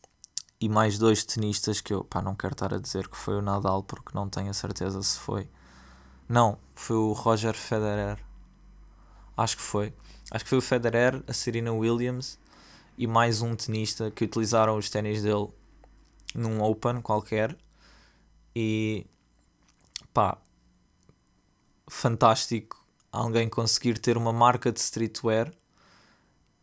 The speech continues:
e acabar a criar ligações em tantos ramos diferentes que deixou de ser apenas streetwear, passou a ser uma marca de roupa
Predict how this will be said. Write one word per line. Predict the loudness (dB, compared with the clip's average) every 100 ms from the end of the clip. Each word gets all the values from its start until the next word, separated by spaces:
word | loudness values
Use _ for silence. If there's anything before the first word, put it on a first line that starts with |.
| _ _ _ _
e | 0 4 4
acabar | 2 2 6 6 6
a | 2
criar | 0 -2 4 6
ligações | 6 4 2 4 2 2 -2
em | -4
tantos | -2 0 2 0
ramos | 0 2 2 -2
diferentes | -4 -4 -2 -2 -2 -6 -12 -14 -20 _ _ _ _ _ -20 _ _ _ _ _ _ -4
que | 4
deixou | 6 6 4 4
de |
ser | 4 6 4
apenas | 4 0 0 0
streetwear, | 0 0 0 2 0 0
passou | -4 -2 0
a | 0
ser | 0 -2 -4 -20 -20 -20 -20 _ _ _ -8
uma | -2 4
marca | 6 6 4 0
de | 0
roupa | 4 4 4 0 0